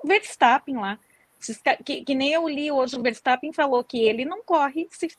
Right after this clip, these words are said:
se o carro cair pra meio de pelotão. Ele vai sair, ele não vai continuar na Fórmula um. Agora, o Hamilton, talvez, eu até acho que ele corra ano que vem.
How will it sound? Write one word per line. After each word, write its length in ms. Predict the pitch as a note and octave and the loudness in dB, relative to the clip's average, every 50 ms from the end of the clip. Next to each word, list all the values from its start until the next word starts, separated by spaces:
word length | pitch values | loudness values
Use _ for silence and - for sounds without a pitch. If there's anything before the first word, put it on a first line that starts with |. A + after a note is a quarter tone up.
| _ | _
se 180 | _ - - D4 | _ -10 -8 -8
o 40 | C4+ | -6
carro 300 | - - C4+ B3 A#3+ A#3+ - | 0 2 2 2 2 -2 -4
cair 320 | - C#4+ C4 A#3+ A3+ A3+ | -4 -2 -2 -2 -4 -4
pra 300 | - D4 C#4 C#4+ D4 D4+ | -4 -2 -2 0 0 -2
meio 280 | D4 C#4+ C4+ C4+ C#4+ C4 | -2 -4 -4 -4 -4 -6
de 120 | C4 E4 | -6 -6
pelotão. 520 | - - F4 E4+ - A#4 _ - - - - _ - - - _ _ _ _ _ _ _ _ _ - | -4 -4 -4 -4 -6 -8 _ -8 -8 -8 -8 _ -12 -12 -12 _ _ _ _ _ _ _ _ _ -6
Ele 240 | - F#3+ G3+ A3+ A3 | -4 -2 -2 -2 2
vai 200 | A3 A#3+ A3+ A3+ | 4 4 4 4
sair, 840 | - - B3 A3 G3 F3 F3+ F#3+ G#3 A#3+ C#4 D#4 E4+ F4+ F#4 E4+ | 2 0 0 0 2 0 -2 -2 -2 0 2 2 4 4 2 2
ele 140 | B3+ G#3+ A#3 | 0 -2 -2
não 140 | C4 E4 E4 | -4 -4 -4
vai 120 | E4+ E4 | -4 -4
continuar 360 | E4 E4 E4 - - E4+ E4 | -4 -8 -12 -10 -8 -6 -6
na 100 | D#4+ E4+ | -6 -8
Fórmula 400 | E4 - E4 D#4+ E4+ F4+ F4 E4 | -6 -4 -4 -4 -4 -4 -4 -2
um. 140 | C#4+ G#3 G3 - _ _ _ _ _ - - - | -2 -4 -4 -6 _ _ _ _ _ -20 -2 0
Agora, 380 | - A#3+ A#3 C4 C4 C4+ C#4 | 2 4 6 6 6 6 6
o 60 | D4+ D4+ | 2 0
Hamilton, 640 | C4 B3 C4 B3 B3+ C#4 F4 G#4+ A4+ - A4+ G#4+ G4 | 0 0 2 4 4 2 2 -2 -6 -6 -8 -8 -2
talvez, 540 | - F4+ D#4+ C#4+ C4 A#3 B3 C4+ D#4+ F4+ - | 0 2 2 2 0 -2 -2 -2 -2 -2 -2
eu 140 | G4 F4 D#4 | 0 0 0
até 240 | C4+ B3+ - C4+ C4 | 0 0 0 0 2
acho 220 | C#4 D4+ E4+ - - | 2 0 -2 -6 -8
que 80 | - | -6
ele 140 | G4+ G#4+ A4 | -4 -4 -4
corra 300 | - - G#4 G4 F4+ F#4+ | -2 0 0 0 0 -4
ano 140 | G4 G4+ G4+ | -6 -8 -8
que 160 | - F4+ E4+ | -6 -6 -6
vem. 360 | D4 A3+ F#3+ G3 G#3 A#3 C4 | -6 -4 -4 -4 -4 -4 -6